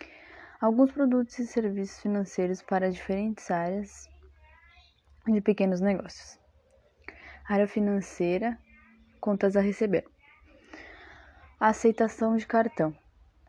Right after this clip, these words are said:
Os benefícios: redução da inadimplência, aumento das vendas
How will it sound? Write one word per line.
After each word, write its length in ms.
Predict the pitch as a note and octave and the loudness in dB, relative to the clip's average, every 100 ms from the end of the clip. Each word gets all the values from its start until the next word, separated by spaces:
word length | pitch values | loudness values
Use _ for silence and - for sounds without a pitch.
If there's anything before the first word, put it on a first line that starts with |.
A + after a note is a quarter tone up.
| _ - | _ -2
Os 140 | G3+ | 0
benefícios: 800 | G3 G3+ G#3 - D#3+ - - - - - - - | 2 0 0 -2 -4 -4 -14 -16 -18 -20 -20 -14
redução 920 | - G3+ G3 G3 - - F#3+ G3+ A#3 A#3 - - - - G3+ | 0 2 2 0 -2 2 4 4 2 -2 -10 -20 -20 -6 2
da 300 | F#3 F#3 - | 6 6 4
inadimplência, 1160 | - A3+ A#3 A3 G#3 F#3+ F3 D#3+ F3 F3+ C4 B3+ - - - - - - - - - - - - - - - | 2 4 6 6 4 2 2 2 0 -2 -4 -4 -6 -20 -20 -20 -20 -20 -20 -20 -20 -20 -20 -20 -20 -20 -4
aumento 520 | F#3+ G3+ G3+ G#3 G3+ | 2 4 4 2 0
das 260 | F3+ E3+ D#3+ | 0 0 0
vendas 720 | E3 F3+ G#3 A#3+ B3+ - | 0 0 2 0 0 -8